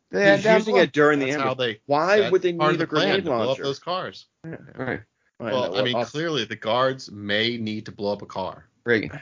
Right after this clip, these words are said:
Speaker 1: You're not.
Speaker 2: Yeah.
Speaker 1: I'm not the one telling you this movie's good. You're
Speaker 2: This
Speaker 1: telling
Speaker 2: movie
Speaker 1: me
Speaker 2: is
Speaker 1: this
Speaker 2: good.
Speaker 1: So,
Speaker 2: This movie is good.
Speaker 1: well, why do they have a grenade launcher? You answer it for me.
Speaker 2: I,
Speaker 1: 'cause
Speaker 2: I just have questions.
Speaker 1: Yeah.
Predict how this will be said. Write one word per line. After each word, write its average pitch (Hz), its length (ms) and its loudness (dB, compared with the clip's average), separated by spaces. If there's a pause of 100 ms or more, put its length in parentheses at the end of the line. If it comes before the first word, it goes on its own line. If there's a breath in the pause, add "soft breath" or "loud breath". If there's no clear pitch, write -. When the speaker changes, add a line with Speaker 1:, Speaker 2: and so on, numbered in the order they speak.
(140)
Speaker 1:
You're 151 200 6
not. 240 180 2
Speaker 2:
Yeah. 180 120 2
Speaker 1:
I'm 247 80 4
not 233 200 4
the 175 80 4
one 156 200 2
telling 139 240 4
you 127 60 0
this 110 160 -2
movie's 110 280 -4
good. 104 180 -8
You're 180 140 4
Speaker 2:
This 196 100 10
Speaker 1:
telling 254 180 8
Speaker 2:
movie 170 100 8
Speaker 1:
me 196 60 10
Speaker 2:
is 135 80 6
Speaker 1:
this 131 80 -4
Speaker 2:
good. 104 200 -2 (220)
Speaker 1:
So, - 200 -2
Speaker 2:
This 131 100 2
movie 147 140 4
is 117 60 -6
good. 156 80 2
Speaker 1:
well, 131 240 4
why 180 320 6
do 196 120 -2
they 175 100 -4
have 139 120 -2
a - 20 -10
grenade 123 280 -6
launcher? 127 200 -4
You 247 160 2
answer 143 340 4
it 117 140 -6
for 117 200 -2
me. 110 80 -4
Speaker 2:
I, 202 140 2
Speaker 1:
'cause 123 220 4
Speaker 2:
I 208 140 0
just 208 180 0
have 196 180 -2
questions. 170 800 -2
Speaker 1:
Yeah. 131 280 -6